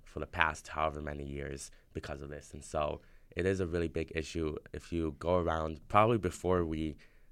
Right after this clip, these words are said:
uh, did this legislation, if you walk around and ask anybody in the Jewish community or anybody in the Muslim community,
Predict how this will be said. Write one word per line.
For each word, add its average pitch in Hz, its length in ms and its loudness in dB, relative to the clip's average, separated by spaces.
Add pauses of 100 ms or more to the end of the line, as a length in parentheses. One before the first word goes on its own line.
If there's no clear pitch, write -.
(100)
uh, 76 220 2
did 85 160 -2
this - 160 -8
legislation, - 720 -4 (420)
if - 160 -10
you 87 80 -4
walk 87 280 2
around 82 220 0
and 76 140 -6
ask 76 420 0 (380)
anybody 85 360 0
in 78 60 -4
the 76 80 -6
Jewish 76 260 -8
community 76 300 -8
or 76 60 -2
anybody 80 300 -4
in 78 60 -6
the 76 60 -8
Muslim 73 280 -8
community, 73 520 -8